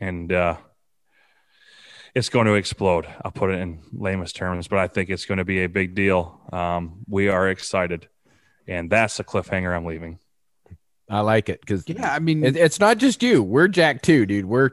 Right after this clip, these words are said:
Speaker 1: Yeah.
Speaker 3: Oh,
Speaker 2: happy
Speaker 3: we're super
Speaker 2: talking.
Speaker 3: pumped.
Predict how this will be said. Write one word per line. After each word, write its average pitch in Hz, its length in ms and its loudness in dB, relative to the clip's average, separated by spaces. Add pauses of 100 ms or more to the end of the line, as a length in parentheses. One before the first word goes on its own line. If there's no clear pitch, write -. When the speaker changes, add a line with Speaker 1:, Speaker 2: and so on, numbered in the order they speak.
Speaker 1:
Yeah. 101 260 -2
Speaker 3:
Oh, 170 140 6
Speaker 2:
happy 160 120 6
Speaker 3:
we're 185 120 8
super 139 340 6
Speaker 2:
talking. 139 400 2 (560)
Speaker 3:
pumped. - 180 -18